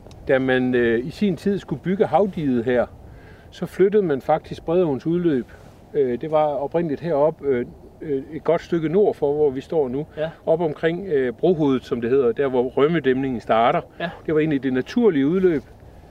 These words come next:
Speaker 1: Og der lavede man en gennemskæring, en kanal, for at forkorte vejen til havet, når man kom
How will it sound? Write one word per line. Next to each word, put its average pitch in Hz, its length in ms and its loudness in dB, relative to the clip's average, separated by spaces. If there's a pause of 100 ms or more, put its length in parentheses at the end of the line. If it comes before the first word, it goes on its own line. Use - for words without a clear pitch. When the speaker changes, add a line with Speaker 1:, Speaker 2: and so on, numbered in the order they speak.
(360)
Speaker 1:
Og 143 60 -14
der 165 80 -2
lavede 202 280 2
man 165 180 -4
en 147 180 -4
gennemskæring, 165 680 -2
en 135 80 -4
kanal, 151 520 -2 (340)
for 165 240 2
at - 60 -2
forkorte 170 680 0
vejen 151 340 2
til 127 140 -4
havet, 143 420 2 (580)
når 135 80 0
man 123 120 -2
kom 156 300 -2